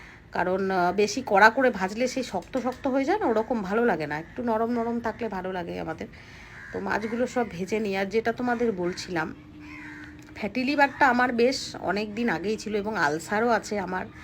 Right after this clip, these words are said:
আমি এগুলো কখনো বলিনি। আলসার আমার বেশ খানিকটা, একবার আমার ফুড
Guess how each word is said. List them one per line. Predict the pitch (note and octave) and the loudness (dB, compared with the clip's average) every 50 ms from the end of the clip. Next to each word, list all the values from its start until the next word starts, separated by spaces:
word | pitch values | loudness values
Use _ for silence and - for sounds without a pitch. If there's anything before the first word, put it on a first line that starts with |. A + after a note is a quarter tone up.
| - - - - - - - | -16 -16 -16 -16 -16 -12 -8
আমি | - - A3+ B3 | -4 -2 0 0
এগুলো | B3 A#3+ G#3+ A#3+ B3+ B3 | 0 0 0 0 0 0
কখনো | A#3+ A#3+ A3 - B3+ B3+ A#3+ | 0 0 -2 0 -2 -2 0
বলিনি। | G#3 A3 G#3+ G#3+ G#3+ G3 F#3+ G#3+ A3+ - - - - - - - - | 0 0 0 2 0 -2 -2 -6 -8 -10 -16 -20 -20 -20 -20 -10 -2
আলসার | - E3 E3 F#3 F#3 - A#3+ A#3 | 2 4 4 4 4 4 4 6
আমার | A#3+ A3+ A#3+ A#3+ B3 | 6 6 4 2 2
বেশ | A3 G3 A3 A#3 A#3+ - - - | 2 0 0 0 0 0 -4 -6
খানিকটা, | - - G3 F#3 G#3 A3+ - - A3+ | -4 -2 -2 -2 -2 -2 -2 0 2
একবার | G#3 G3 F#3+ G3 G#3+ G#3+ G#3 | 2 2 0 2 2 4 4
আমার | G#3 A3+ A3 | 4 4 2
ফুড | G#3+ - - G#3+ | 0 -2 -4 -6